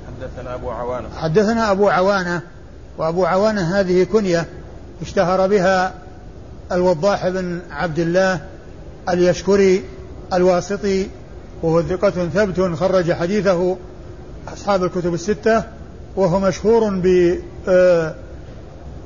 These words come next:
Speaker 2: بكنيته أبو عوانة. ومعرفة كنى المحدثين هذا نوع من أنواع علوم الحديث، لأنه لو وجد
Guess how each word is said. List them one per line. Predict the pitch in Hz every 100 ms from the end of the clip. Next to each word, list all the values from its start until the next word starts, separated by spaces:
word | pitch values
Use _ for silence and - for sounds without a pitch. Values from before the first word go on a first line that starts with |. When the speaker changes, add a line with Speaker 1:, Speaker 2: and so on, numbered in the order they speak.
| - - -
Speaker 2:
بكنيته | 214 202 220 196 196 196 160 165 175 - -
أبو | 175 175
عوانة. | 143 170 185 165 123 - - - - - - - - -
ومعرفة | 185 190 190 180 165 165 - - - - - 202 254 220 170 185 -
كنى | 226 208
المحدثين | 185 165 175 170 151 226 220 220 - - - - - -
هذا | 220 214 220
نوع | 269 220
من | 214
أنواع | 196 196 185
علوم | 180 180 190
الحديث، | 180 151 175 185 - - - - - - - 160
لأنه | 190 220 202 208
لو | 214 226
وجد | 247 208 185 185